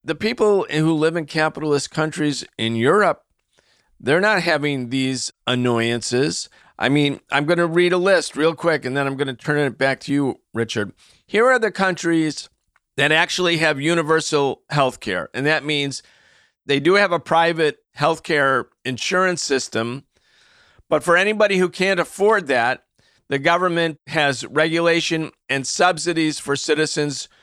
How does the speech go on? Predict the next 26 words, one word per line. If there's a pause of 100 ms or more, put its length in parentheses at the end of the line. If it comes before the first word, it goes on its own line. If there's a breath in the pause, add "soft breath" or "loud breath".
(260 soft breath)
who
cannot
afford
healthcare
insurance
premiums, (380 soft breath)
and
they're
all
part
of
a
national
plan.
Here's (240 soft breath)
the
countries
that
have
universal
health
care (240 soft breath)
with
a
national
plan.